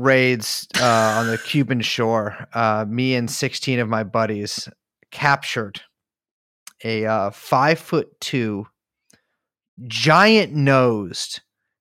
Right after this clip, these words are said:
Speaker 1: just huge nose. He's got payases. He's got a big, he's, he's got a fucking, this man's yarmulke is like a goddamn Frisbee. Like, not, I'm, it's huge. Uh,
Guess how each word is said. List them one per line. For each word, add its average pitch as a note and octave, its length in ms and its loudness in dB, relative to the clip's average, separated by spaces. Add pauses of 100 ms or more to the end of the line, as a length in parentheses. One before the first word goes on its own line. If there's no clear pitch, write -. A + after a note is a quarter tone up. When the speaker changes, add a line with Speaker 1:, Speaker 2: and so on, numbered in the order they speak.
(120)
Speaker 1:
just - 520 -4
huge G3 380 0
nose. B2+ 420 2
He's A2+ 140 -8
got B2+ 260 -2
payases. D3 920 2 (400)
He's B2 140 -8
got C#3+ 180 4
a A#2+ 80 2
big, D#3+ 420 2
he's, G3 380 -2
he's C4 240 4
got F#4+ 260 8
a E4+ 40 2
fucking, C4+ 480 2 (200)
this E4 220 2
man's F4 320 4
yarmulke G#3 680 6
is F3+ 220 4
like F#3+ 160 4
a F3 80 4
goddamn F#3 840 4
Frisbee. F#3+ 920 2
Like, F3 260 4
not, A#3+ 320 6
I'm, G#3 200 4
it's - 560 0
huge. C4 760 2 (580)
Uh, G3+ 460 6